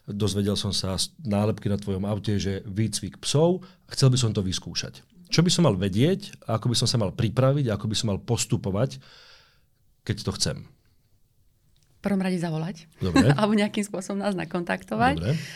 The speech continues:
Speaker 2: Lebo ľudia buď nám volajú, ale píš-, alebo aj píšu maily. Takže snažíme sa tým ľuďom naozaj, eh, hneď, eh, odpovedať na otázky. A odpovede väčšinou sú, eh, psík by, ak by chceli ísť do skupinového výcviku,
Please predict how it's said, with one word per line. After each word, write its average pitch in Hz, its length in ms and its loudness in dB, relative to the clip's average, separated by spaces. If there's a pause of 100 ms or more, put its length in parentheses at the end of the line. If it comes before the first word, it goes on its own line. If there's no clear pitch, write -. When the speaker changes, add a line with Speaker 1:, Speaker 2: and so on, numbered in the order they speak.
(120)
Speaker 2:
Lebo 208 160 -2
ľudia 208 300 2
buď 180 160 -4
nám 180 160 -2
volajú, 170 260 0
ale 165 220 -6
píš-, 156 260 -10
alebo 160 220 -4
aj 165 100 -2
píšu 156 220 -8
maily. 156 480 0 (400)
Takže 170 240 -4
snažíme 180 340 2
sa 170 140 -2
tým 165 180 -4
ľuďom 160 240 0
naozaj, 160 540 -2
eh, 147 60 -8 (360)
hneď, 160 320 -4
eh, - 40 -20 (420)
odpovedať 165 400 -4
na 165 100 -2
otázky. 180 640 -6 (500)
A 160 140 -2
odpovede 208 480 0
väčšinou 190 400 2
sú, 160 320 -4 (320)
eh, 180 80 0 (240)
psík 226 480 -2
by, 180 100 -2 (220)
ak 180 100 2
by 165 140 -2
chceli 185 320 -2
ísť 170 240 -4
do 156 320 0 (100)
skupinového 185 540 0
výcviku, 226 400 2